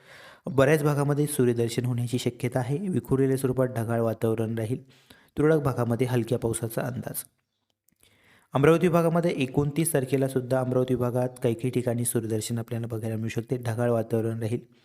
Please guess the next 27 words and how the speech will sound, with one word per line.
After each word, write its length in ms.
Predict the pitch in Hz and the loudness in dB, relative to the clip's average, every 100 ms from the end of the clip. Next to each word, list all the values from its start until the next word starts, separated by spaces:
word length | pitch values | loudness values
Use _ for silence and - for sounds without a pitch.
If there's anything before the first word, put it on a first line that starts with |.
| - - - - 139 | -20 -20 -20 -6 2
काही 120 | 139 | 2
काही 160 | 160 | 4
ठिकाणी 300 | 156 147 139 | 2 2 2
हलक्या 360 | 139 127 120 131 | 2 2 2 2
मध्यम 340 | 120 113 120 | 2 0 -2
सरींची 380 | 117 120 113 113 | 0 -2 -2 -2
शक्यता, 400 | - - 123 139 | -6 -4 -2 -2
मुख्य 240 | 123 117 117 | -2 0 0
करून 180 | 123 - | 0 -2
उत्तरी 380 | 120 - 147 143 | -4 0 2 2
परिसरामध्ये 600 | 135 120 117 110 113 120 - | 0 -2 -2 -2 -4 -6 -6
ठिकठिकाणी 460 | 123 117 113 113 120 | -6 -4 -4 -6 -6
हलका 280 | - 113 113 | -4 -2 -4
मध्यम 320 | 107 107 110 | -4 -6 -8
पाऊस 300 | 107 110 - | -6 -8 -6
आपल्याला 340 | 110 113 110 113 | -8 -6 -8 -6
बघायला 340 | 113 117 110 - - | -6 -4 -4 -8 -14
मिळू 200 | 135 110 | -4 -2
शकतो. 280 | - 117 127 | -2 -2 -2
इतर 280 | 123 143 139 | 0 2 2
देखील 340 | 135 135 165 - - - - | 2 0 -4 -6 -14 -20 0
तुरळक 200 | 131 127 | 4 4
भागामध्ये 500 | 113 113 113 113 117 - | 2 0 0 0 -2 -2
हलक्या 240 | 117 120 | 0 0
मध्यम 300 | 110 107 110 | 0 0 -2
पावसाचा 480 | 107 110 - 107 175 | -4 -4 -6 -6 -8
अंदाज. 380 | 143 120 - - | -6 -6 -6 -8